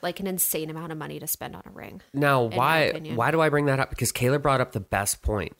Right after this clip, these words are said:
Speaker 2: and this is something that is really huge. For a man, you really think that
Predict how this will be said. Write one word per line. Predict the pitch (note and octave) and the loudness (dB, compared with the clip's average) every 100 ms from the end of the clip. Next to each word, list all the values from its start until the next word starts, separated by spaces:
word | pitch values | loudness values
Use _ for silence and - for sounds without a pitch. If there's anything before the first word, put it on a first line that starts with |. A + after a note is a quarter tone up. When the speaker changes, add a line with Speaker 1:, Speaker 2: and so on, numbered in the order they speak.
| - | -2
Speaker 2:
and | G2+ G2 F#2 | 2 2 0
this | A2 - | 0 0
is | C3 | 0
something | A#2 G#2 - G#2 | 0 0 0 0
that | G2 | 0
is | - F#2 F#2 | -2 -4 -2
really | F#2+ | -2
huge. | G2 B2+ A2 | 0 -2 -2
For | - C3 | 0 0
a | |
man, | A#2+ C3 D#3 G#2+ A#2 - - | 2 2 4 2 -2 -14 -8
you | B2+ D#3 E3 | 0 2 2
really | C3 D3+ D#3+ | 2 4 4
think | C3+ D3 E3+ E3 | 2 2 2 2
that | A#2+ A2+ - | 2 2 0